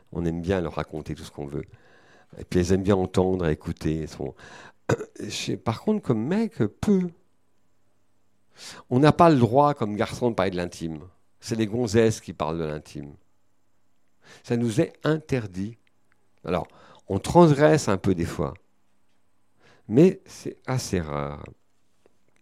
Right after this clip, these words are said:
Et en plus, euh, l'affectif, c'est pas, euh, euh, c'est pas notre tasse de thé. On n'est pas mollassons, nous.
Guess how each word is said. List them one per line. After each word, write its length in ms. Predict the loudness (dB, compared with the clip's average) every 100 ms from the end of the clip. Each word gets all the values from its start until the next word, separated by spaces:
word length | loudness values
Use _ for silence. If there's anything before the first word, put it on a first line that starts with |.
| _ _ _ -20 _ _ _ -20 -20 _
Et 80 | 0
en 100 | 0
plus, 480 | 0 -2 -2 -4 -12 _ _ _ _ _ _ _ _ _ _ _ _ _ _ _ -14
euh, 300 | -10 -8 -8 -10
l'affectif, 720 | -10 -8 -8 -10 -12 -12 -10
c'est 280 | -10 -12 -10
pas, 320 | -8 -8 -6
euh, 220 | -6 -6 -10 _ _ _ _ _ -20
euh, 60 | -20 -20 -20
c'est 180 | -18 -12
pas 120 | -8
notre 160 | -6 -4
tasse 200 | -4 -2
de 100 | -4
thé. 340 | -4 -6 -6 -10 _ _ _ _ _ _ _ _ _ _ _ _ _ -12
On 80 | -10
n'est 120 | -8
pas 180 | -6 -2
mollassons, 680 | 0 0 -2 -6 -8 -10
nous. 220 | -10 -14